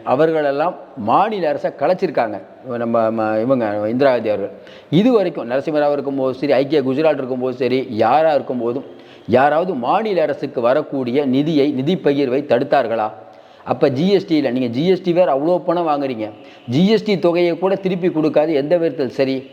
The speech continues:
எல்லாத்தையும் சேர்ந்து வாராக்கடன், அதாவது கடன் கொடுக்குறோம், ரொம்ப நாளைக்கு அப்புறம் திருப்பி கொடுங்கன்னு நிர்மலா சீதாராமன் சொல்றாங்க. அந்த மாதிரி எத்தனை ஸ்டேட்டுக்கு எவ்வளவு கொடுத்துருக்கீங்க? தமிழ்நாட்டுக்கு கொடுக்கலங்கிறது தானே பிரச்சனை. எத்தனை ஸ்டேட்டுக்கு என்ன கொடுத்துருக்கீங்க?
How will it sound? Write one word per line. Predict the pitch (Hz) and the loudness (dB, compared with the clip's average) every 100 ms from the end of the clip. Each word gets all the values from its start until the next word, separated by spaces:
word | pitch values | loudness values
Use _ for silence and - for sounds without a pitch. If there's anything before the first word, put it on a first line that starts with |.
| - - | -20 -6
எல்லாத்தையும் | 117 147 180 175 202 180 | 2 4 4 2 -4 0
சேர்ந்து | 165 180 | 0 0
வாராக்கடன், | 131 139 175 165 - 123 113 - | 2 4 4 2 0 -6 -6 -6
அதாவது | 135 156 156 | -2 -2 0
கடன் | 135 165 160 | 0 0 0
கொடுக்குறோம், | 151 135 113 123 98 - - - | 0 0 0 0 -4 -8 -20 -4
ரொம்ப | 127 151 | 0 2
நாளைக்கு | 185 208 196 165 | 2 2 0 0
அப்புறம் | 170 165 | 0 0
திருப்பி | 180 170 | -4 -6
கொடுங்கன்னு | 175 143 127 175 | -2 0 0 -2
நிர்மலா | 160 165 143 | 0 0 0
சீதாராமன் | 123 113 123 165 | -2 0 0 0
சொல்றாங்க. | 160 151 127 107 - | 0 0 -2 -2 -4
அந்த | 143 156 | -2 0
மாதிரி | 180 156 | 0 0
எத்தனை | 139 202 190 | 2 0 2
ஸ்டேட்டுக்கு | 185 160 151 220 | 0 0 -4 0
எவ்வளவு | 202 247 220 | 2 4 2
கொடுத்துருக்கீங்க? | 214 208 180 139 113 92 - - - - | 0 -6 -8 -6 -8 -10 -20 -20 -6 0
தமிழ்நாட்டுக்கு | 151 190 185 175 160 | 2 2 2 2 0
கொடுக்கலங்கிறது | 165 180 190 175 165 170 | 0 2 2 2 0 0
தானே | 160 | -2
பிரச்சனை. | 147 - 131 98 - - - - | -4 -2 -4 -4 -8 -20 -20 -4
எத்தனை | 113 113 190 | 0 2 2
ஸ்டேட்டுக்கு | 196 190 180 196 | 2 0 0 0
என்ன | 190 220 | 2 2
கொடுத்துருக்கீங்க? | 196 180 175 139 117 | 0 0 -2 -2 -4